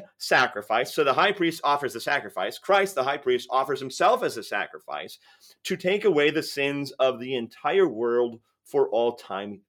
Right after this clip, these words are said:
thus uniting all people to himself and to one another. And when Jesus rises from the dead, this whole order of priestliness and service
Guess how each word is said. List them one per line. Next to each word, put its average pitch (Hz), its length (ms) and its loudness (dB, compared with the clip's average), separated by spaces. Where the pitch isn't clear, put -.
thus 156 440 2
uniting 123 720 -2
all 143 380 2
people 101 500 -6
to 104 80 -14
himself 175 580 -2
and 123 120 -2
to 139 80 -6
one 113 200 -4
another. 120 440 0
And 156 140 2
when 131 120 -2
Jesus 107 360 -6
rises 208 480 0
from 143 200 -2
the 113 80 -4
dead, 104 440 0
this 131 200 2
whole 202 320 2
order 156 300 6
of 110 220 0
priestliness 185 1080 -4
and 117 200 -4
service 139 640 -2